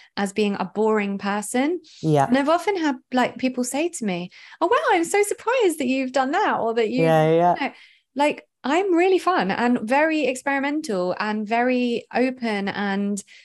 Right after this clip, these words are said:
Speaker 1: yeah, like, my life is, yeah, I think people would be really surprised at some of the things that
Speaker 2: I think,
Speaker 1: I
Speaker 2: I
Speaker 1: do.
Speaker 2: think, you know, as you're, as you're saying that, Mike, you know, I'm, I'm imagining that, you know, some of the reasons that we let go of people who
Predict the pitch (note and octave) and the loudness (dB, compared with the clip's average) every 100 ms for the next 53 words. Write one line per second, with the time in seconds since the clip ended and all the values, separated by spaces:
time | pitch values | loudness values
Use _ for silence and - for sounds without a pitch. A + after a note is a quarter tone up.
0 | _ _ G#3+ D4+ C4+ G#3 G#3 - - A3+ | _ _ 0 2 2 2 0 -4 -6 -2
1 | B3+ A#3+ - - G#3 A#3 A#3 A#3+ G#3+ G#3 | 0 -2 -6 -8 -4 -2 -4 -4 -4 -6
2 | G#3+ G#3 - - - D4+ A#3+ C4+ C4 F#3 | -10 -14 -18 -20 -20 -12 -4 -2 0 -2
3 | A3+ B3+ G#3+ B3+ B3 A#3+ A3+ A#3+ A3+ A#3 | 0 -2 -2 -4 -2 -2 -2 -2 0 0
4 | A#3 A3 G#3+ A3+ C4+ A#3+ - G#3 G3 F#3+ | 0 -2 -6 -4 -2 -2 -4 -6 -4 -6
5 | F#3+ G3 F#3+ F#3 F#3+ - F#3+ F#3+ A#3+ F#3+ | -6 -4 -4 -4 -8 -6 -4 0 0 -2
6 | - F#3+ F#3+ F#3+ F#3 A#3 - - - - | -8 -4 0 2 4 2 0 -6 -8 0
7 | G3+ F#3+ G3 F#3+ G3 F#3+ F#3+ F3 F3 F#3+ | 2 2 2 2 4 4 4 0 -2 -2
8 | F#3 E3 E3+ E3 F3 - - - E3+ E3+ | -2 -2 -2 -2 -4 -6 -8 -4 -2 0
9 | E3 E3 E3 D#3+ D#3+ D#3+ D3+ - _ - | 2 2 2 0 -2 0 0 -2 _ -20
10 | - _ _ _ _ _ - - - F#3+ | -20 _ _ _ _ _ -16 -12 -2 0
11 | E3 D#3 G#3 F3+ F3+ F#3+ A#3+ A#3 G#3 F3+ | 2 0 0 0 2 2 4 2 2 0
12 | F3 E3+ D#3+ F3 E3+ - F3+ F3 E3 - | 0 0 0 0 -2 -4 -10 -6 -8 -2
13 | D#3+ D#3+ D#3+ C#3 | 0 2 2 -2